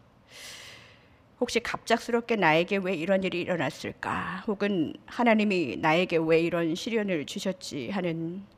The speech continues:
물음의 시간들, 또 지금 고통의 터널을 지나면서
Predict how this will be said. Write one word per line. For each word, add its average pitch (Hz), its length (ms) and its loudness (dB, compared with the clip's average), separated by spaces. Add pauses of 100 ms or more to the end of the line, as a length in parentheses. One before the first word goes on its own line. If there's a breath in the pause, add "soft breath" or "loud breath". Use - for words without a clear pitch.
물음의 165 600 -2
시간들, 190 720 -2 (640 loud breath)
또 104 340 -4 (440)
지금 170 560 -4
고통의 180 540 -2
터널을 220 380 0
지나면서 170 960 -2